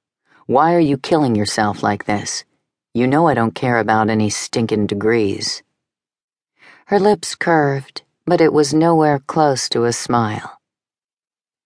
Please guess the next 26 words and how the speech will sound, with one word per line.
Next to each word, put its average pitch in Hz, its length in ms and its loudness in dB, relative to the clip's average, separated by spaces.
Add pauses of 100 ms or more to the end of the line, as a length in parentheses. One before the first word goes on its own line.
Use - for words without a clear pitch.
(400)
"You 190 120 2
don't - 240 2
really 160 320 2
want 151 320 2
to 156 120 -2
know 147 160 2
the 139 180 0
answer 143 400 0
to 139 80 -2
that 135 240 0
question, 139 600 -2
Marcus." 139 680 -4 (1120)
Startled 277 640 2
at 165 120 -4
the 170 220 2
anger 160 300 2
behind 120 500 0
her 120 140 2
words, 113 560 0 (340)
Marcus 214 460 2
shoved 165 380 2
his 156 320 2
own 170 200 4
irritation 143 840 2
back 139 280 2
down, 135 460 0